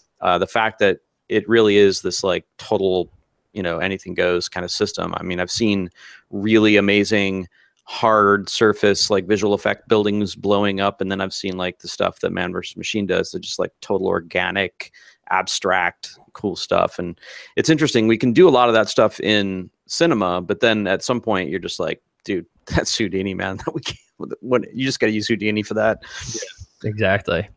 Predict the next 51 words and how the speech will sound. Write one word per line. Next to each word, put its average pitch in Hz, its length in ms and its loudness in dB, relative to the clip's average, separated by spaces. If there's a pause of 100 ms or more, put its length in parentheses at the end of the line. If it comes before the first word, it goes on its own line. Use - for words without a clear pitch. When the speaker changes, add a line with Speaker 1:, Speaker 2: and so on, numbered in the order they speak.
(100)
Speaker 2:
I 135 80 6
like 208 220 4
your 233 100 4
kind 202 140 4
of 120 80 2
take 170 280 4
on 127 120 6
it 113 100 0
though, 117 180 6
where, 113 400 4
where 117 320 -2
you're 117 180 4
like, 117 220 2
"You 131 60 4
know, 127 120 6
I 127 60 6
still 139 200 4
got 120 160 4
way 127 140 2
too 135 140 -4
much 123 200 -2
learning 120 280 -2
to 110 80 2
do 113 220 0
in 107 140 -4
cinema 123 420 0
before 110 360 0
I 107 80 4
jump 113 240 0
into 110 180 -2
Houdini," 117 420 2
because 113 360 0
I 131 120 6
have 147 120 6
a 123 60 4
lot 131 240 2
of 123 100 -8
people, 127 520 0 (260)
um, 110 420 4
younger 147 480 6
artists 131 380 4 (240)
asking 131 380 2
me, 117 120 2
they're 117 120 4
like, 113 240 2 (220)
"Hey, 165 220 8
how 147 160 4
can 170 140 2
I 143 100 6
learn 147 220 4
Houdini?" 131 640 2